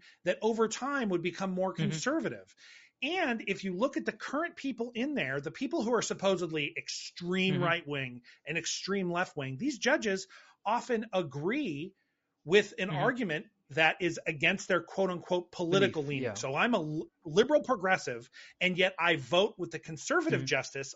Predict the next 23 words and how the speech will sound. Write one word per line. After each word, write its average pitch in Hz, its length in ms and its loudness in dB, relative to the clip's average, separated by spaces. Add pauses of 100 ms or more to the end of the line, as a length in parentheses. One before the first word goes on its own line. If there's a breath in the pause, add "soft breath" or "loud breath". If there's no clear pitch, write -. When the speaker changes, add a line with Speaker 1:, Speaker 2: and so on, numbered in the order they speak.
(160)
Speaker 1:
on 170 280 0
this 151 240 -4
case - 500 -6 (520 soft breath)
on 160 160 0
the 147 100 0
rule 147 260 2
Speaker 2:
Mm-hmm. - 20 4
Speaker 1:
of 139 140 0
law. 127 460 -4
And 139 140 -8
so, 156 360 2 (240)
I 214 120 4
don't 208 120 2
know, 143 180 -2
is 185 180 2
it 190 140 -2
more 156 400 0
political? 240 500 -2
Probably. 156 760 -2
And 139 100 -2
I 165 100 6
think 214 180 -6
that's, 165 280 -4